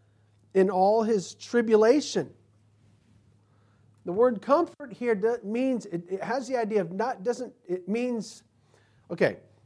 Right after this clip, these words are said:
it doesn't just mean, like, he doesn't feel the sting from being whipped.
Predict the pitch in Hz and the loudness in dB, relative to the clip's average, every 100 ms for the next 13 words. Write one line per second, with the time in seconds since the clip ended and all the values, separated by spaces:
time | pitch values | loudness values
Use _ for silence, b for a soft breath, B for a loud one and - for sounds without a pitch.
0 | _ _ 185 180 269 285 262 180 240 233 | _ _ 2 6 6 6 2 2 4 4
1 | - 226 240 226 208 180 175 - _ _ | -2 -2 -2 0 2 0 -2 -12 _ _
2 | - 156 208 214 190 - 208 185 151 - | -10 -2 0 2 0 0 2 2 0 -6
3 | - 233 226 160 107 - _ _ _ _ | -6 -2 2 2 0 -10 _ _ _ _
4 | _ 170 160 185 151 139 202 180 - - | _ -8 0 0 2 2 2 2 -6 -20